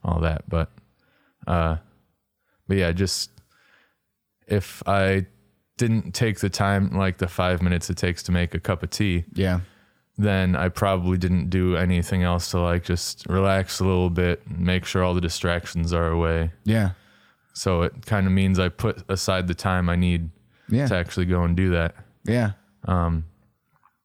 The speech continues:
Speaker 2: Well, that's interesting. And so, like, what is your ideal writing situation? Like, what is your ideal space when you can go in and, like, really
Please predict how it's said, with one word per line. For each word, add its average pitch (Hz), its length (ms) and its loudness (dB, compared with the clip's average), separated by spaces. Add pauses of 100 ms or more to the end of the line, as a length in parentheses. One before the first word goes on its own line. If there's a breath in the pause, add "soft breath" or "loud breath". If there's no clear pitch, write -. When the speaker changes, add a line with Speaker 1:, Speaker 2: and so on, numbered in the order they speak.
(100)
Speaker 2:
Well, 127 120 -2
that's 147 100 -2
interesting. 120 440 0
And 113 300 2
so, 110 380 4
like, 104 200 2
what 113 160 2
is 110 140 2
your 104 160 2
ideal 92 640 2
writing 87 300 2
situation? 85 600 0
Like, 82 180 -2
what 90 140 2
is 87 120 2
your 80 120 0
ideal 82 400 0
space - 460 -4
when 71 180 -4
you 60 100 -6
can 78 200 -2
go 73 240 -2
in 65 140 -4
and, 65 140 -4
like, 73 200 -4
really 76 440 0